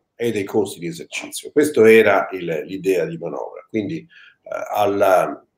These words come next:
al, al, diciamo, all'estremo più avanzato, più operativo, più guerriero. Queste navi avrebbero avuto una cortina antisommergibile, siluri pesanti antisommergibili,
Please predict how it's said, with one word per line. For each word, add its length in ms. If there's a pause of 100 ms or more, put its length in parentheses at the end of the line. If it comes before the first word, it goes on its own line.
(120)
al, 180
al, 380
diciamo, 340
all'estremo 800
più 220
avanzato, 920
più 140
operativo, 640
più 140
guerriero. 560
Queste 240
navi 240
avrebbero 320
avuto 340
una 160
cortina 680
antisommergibile, 1040
siluri 360
pesanti 540
antisommergibili, 1000